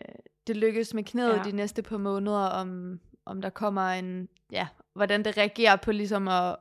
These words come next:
Speaker 1: at load op i loaden med, med timerne på vandet. Og så, øh, tage en beslutning i, øh,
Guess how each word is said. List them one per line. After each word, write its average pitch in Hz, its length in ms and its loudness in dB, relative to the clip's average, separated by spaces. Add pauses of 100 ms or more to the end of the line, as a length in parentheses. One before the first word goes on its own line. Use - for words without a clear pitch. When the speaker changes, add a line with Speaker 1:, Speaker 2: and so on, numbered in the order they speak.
(100)
Speaker 1:
at 196 280 0 (260)
load 202 280 0
op 196 280 2 (140)
i 202 100 -2
loaden 196 540 0
med, 185 600 -4
med 190 200 -2
timerne 202 400 2
på 190 180 0
vandet. 185 380 -2 (680)
Og 208 180 -4
så, - 180 -2 (440)
øh, 190 60 -8 (140)
tage 196 300 -2
en 196 120 -2
beslutning 208 640 -2 (680)
i, 220 280 0 (300)
øh, 175 600 -2